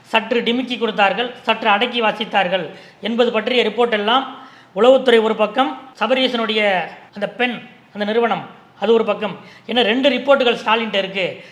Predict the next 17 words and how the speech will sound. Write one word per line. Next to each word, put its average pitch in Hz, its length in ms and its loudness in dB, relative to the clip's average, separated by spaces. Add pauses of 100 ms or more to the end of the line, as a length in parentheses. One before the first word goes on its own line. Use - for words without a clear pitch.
(160)
அந்த 226 200 0
அடிப்படையில் 226 540 0
இதெல்லாம் 233 260 4
அவர்கிட்ட 226 120 -2
இருக்கு, 214 340 -2
ரிப்போர்ட்டா 240 340 4
இருக்கு. 208 480 -2 (260)
தேர்தல் 294 380 4
முடிவு 247 340 0
வந்த 214 260 2
பிறகு 185 520 -2 (460)
அந்த 233 260 2
ரிப்போர்ட்டோட 262 920 4
தேர்தல் 262 340 2
முடிவுகள் 226 480 0 (260)
ஒத்து 208 240 -4
போனதென்றால், 196 600 0